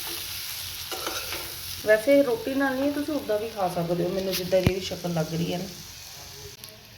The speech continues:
ਮਸਾਲਾ ਨਾ ਸਾਰਾ ਆਲੂਆਂ ਨੂੰ ਚਿਪਕ, ਉਹ ਤੇਰੀ ਨੂੰ ਬੜੀ ਗਰਮ ਆ। ਔਰ ਇੰਨੇ ਟੇਸਟੀ ਬਣਿਆ ਨਾ, ਇਹ ਰੋਟੀ ਦੇ ਨਾਲ ਨਹੀਂ, ਤੁਸੀਂ ਇੱਦਾਂ ਵੀ ਖਾ ਸਕਦੇ ਹੋ।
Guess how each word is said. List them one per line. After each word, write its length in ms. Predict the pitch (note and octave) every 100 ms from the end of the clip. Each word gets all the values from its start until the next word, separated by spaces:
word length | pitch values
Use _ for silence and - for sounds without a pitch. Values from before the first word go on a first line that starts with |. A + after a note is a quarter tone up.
| - -
ਮਸਾਲਾ 480 | G#3+ - G3+ G#3 A3
ਨਾ 100 | B3
ਸਾਰਾ 320 | A#3 G3+ G#3+
ਆਲੂਆਂ 280 | G#3 G3+ F#3+
ਨੂੰ 120 | G3+
ਚਿਪਕ, 280 | F#3+ E3 E3+
ਉਹ 320 | E3 E3+ A#3+ - -
ਤੇਰੀ 180 | E3+ D#3+
ਨੂੰ 160 | E3
ਬੜੀ 140 | - -
ਗਰਮ 320 | - - -
ਆ। 60 | - - - - - - F4 - - - - - - - - - - - F#2+ F2+ - - - - - - - - - - - - -
ਔਰ 120 | G3+
ਇੰਨੇ 280 | G#3 G3+ G#3+
ਟੇਸਟੀ 480 | G#3+ G3 F#3 F#3 G#3+
ਬਣਿਆ 340 | G#3 G3 F#3
ਨਾ, 60 | -
ਇਹ 160 | A3+
ਰੋਟੀ 300 | G3+ F#3+ A#3
ਦੇ 80 | A3
ਨਾਲ 240 | A3+ G3 G3
ਨਹੀਂ, 140 | A3+
ਤੁਸੀਂ 220 | A3 G3+
ਇੱਦਾਂ 240 | G3 F#3+ F#3
ਵੀ 80 |
ਖਾ 200 | G#3 E3
ਸਕਦੇ 360 | D#3+ D3 C#3+
ਹੋ। 60 | D3